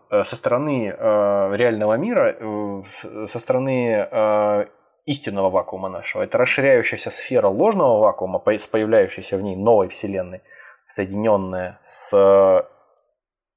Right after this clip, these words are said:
истинным вакуумом кротовой норой, такой вытянутой, она будет неотличима от чёрной дыры. Собственно говоря, чтобы хоть как-то себе это, э, представить, вот обратитесь, пожалуйста, к иллюстрации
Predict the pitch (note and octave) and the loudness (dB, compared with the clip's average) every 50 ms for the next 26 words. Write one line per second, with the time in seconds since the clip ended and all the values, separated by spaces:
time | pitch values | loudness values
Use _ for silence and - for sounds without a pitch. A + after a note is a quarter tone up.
0 | _ _ _ - B2+ - - A2 G#2+ G#2 G2+ G#2+ G2+ - - G2 F#2+ F#2 F#2 F#2 | _ _ _ -8 -6 -6 -6 -6 -6 -4 0 0 -2 0 -2 -4 -2 -4 -4 -4
1 | - - _ _ _ - - A2 A2 - - G#2+ G2+ G2 G2 G2+ A2 A2 F#2 E2+ | -8 -20 _ _ _ -6 -2 -2 0 0 2 0 0 2 2 2 4 4 2 0
2 | - - _ _ _ _ _ _ - - - - - - _ - - - - - | -4 -12 _ _ _ _ _ _ -20 -20 -20 -20 -20 -20 _ -14 -14 -12 -12 -14
3 | F#2 F#2 A2 B2 - - F#2+ F#2 E2+ - F#2 F#2 - _ _ _ _ _ _ - | -8 -4 -4 -2 -2 -2 -6 -8 -6 -8 -10 -10 -12 _ _ _ _ _ _ -2
4 | A#2+ D3+ D#3+ C3 B2+ C#3+ D3+ C3+ - B2+ A2 - B2 G#2+ - - D#3 C#3+ B2+ A2 | 0 0 2 2 0 -2 -2 -2 -4 -4 -4 -4 -4 -6 -6 -4 -2 0 0 0
5 | G2+ - - B2+ A#2+ A2+ A#2 G#2+ A2 A#2 A2+ G2+ F2 - - A#2 A2+ - - A#2 | 0 0 0 0 0 0 0 -2 -2 -2 -2 -2 -4 -6 -8 -8 -8 -8 -8 -6
6 | G#2 G#2 G#2 G#2+ G#2+ B2+ D#3 F3 F3 - _ _ _ _ _ _ _ _ _ _ | -2 0 2 2 4 4 2 0 -2 -6 _ _ _ _ _ _ _ _ _ _
7 | _ _ _ _ _ _ - - - - G#2 G2 G2+ G2+ - - G#2 - - F#2+ | _ _ _ _ _ _ -20 -14 -8 -6 -6 -6 -8 -8 -2 -2 -2 -2 -4 -14
8 | - - F#2+ G2 F#2+ F#2+ F#2+ - G2 F#2+ F#2 F#2+ F#2+ G2 - - G2+ G2 F#2+ F#2 | -14 -10 -8 -6 -6 -6 -4 -4 -4 -2 -2 -2 -4 -6 -8 -6 -6 -6 -4 -4
9 | F#2+ F#2+ G2 G2+ G#2 G#2 G#2+ - - - - - _ _ _ - _ _ - _ | -4 -4 -4 -6 -8 -8 -10 -10 -12 -14 -16 -20 _ _ _ -20 _ _ -20 _
10 | - - G#2+ G#2 - - - D#3 F#3+ G3+ G#3 G3+ - _ _ - - - - _ | -6 -6 -6 -4 -4 0 2 2 2 2 0 -2 -8 _ _ -20 -20 -20 -20 _
11 | _ - A2+ A#2 - A#2 G2 G#2 G2 - C#3 - - - - G#2 F#2+ G#2 G#2 G#2+ | _ -10 -8 -8 -6 -4 -4 -4 -4 -6 -12 -14 -8 -2 -2 -2 2 2 0 0
12 | G#2 - - - G#2+ G2+ G2 G2 G2+ - - - G2 F#2 - - A2 A2+ A2+ A2+ | -2 -8 -12 -8 -6 -6 -4 -6 -8 -10 -12 -12 -12 -12 -8 -2 0 0 0 0
13 | - - A2+ G#2+ G2+ G2+ G2 G2 F#2+ | -2 -8 -6 -4 -4 -4 -4 -6 -8